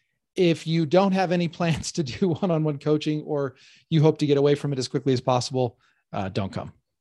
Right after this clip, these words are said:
Because my experience in the coaching world is that I, I see one-on-one coaching being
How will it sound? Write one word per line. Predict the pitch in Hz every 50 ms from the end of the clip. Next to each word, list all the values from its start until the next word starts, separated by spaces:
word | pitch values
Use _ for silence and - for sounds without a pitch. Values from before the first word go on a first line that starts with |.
| _ _
Because | 143 143 135 - 143 135 117 - - - - - _ _ _ _ _ _ _ _ _ _ _ _ - - _
my | - 175 165 165 165 170 185 202
experience | 220 220 - - - - 185 170 165 165 160 156 151 143 - - - - - _ _ -
in | 170 160 156
the | 147
coaching | - - 156 151 - - 147 135
world | 127 135 131 127 127 -
is | - 151 135 120
that | 147 147
I, | 147 151 165 170 165 - - _ _ _ _ _ _ -
I | 139 151 175 202 196
see | - - - - 190 185 170
one-on-one | 151 131 147 160 170 170 165 160 156 147 151 147 143 -
coaching | - 151 147 147 147 - 151 139 135 135 120
being | 120 139 139 139 135 135 131 131 123